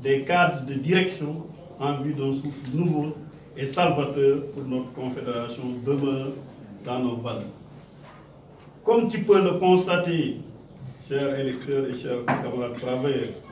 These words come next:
et le vérifier, la vision et les démarches syndicales de la C S A sont aux antipodes de l'affairisme syndical,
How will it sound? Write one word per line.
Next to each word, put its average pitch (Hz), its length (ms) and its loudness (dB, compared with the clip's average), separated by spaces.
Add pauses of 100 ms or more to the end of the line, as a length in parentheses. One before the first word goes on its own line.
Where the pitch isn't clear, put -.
(120)
et 156 60 0
le 151 100 2
vérifier, 180 640 4 (540)
la 151 260 6
vision 202 500 2
et 165 80 2
les 170 140 4
démarches 180 400 2
syndicales 185 680 2
de 147 60 0
la 143 200 -2
C 151 80 -4
S 151 220 -2
A 156 160 0
sont 151 340 -2
aux 139 200 -4
antipodes 147 520 -4
de 127 60 -4
l'affairisme 131 480 -2
syndical, 120 440 -6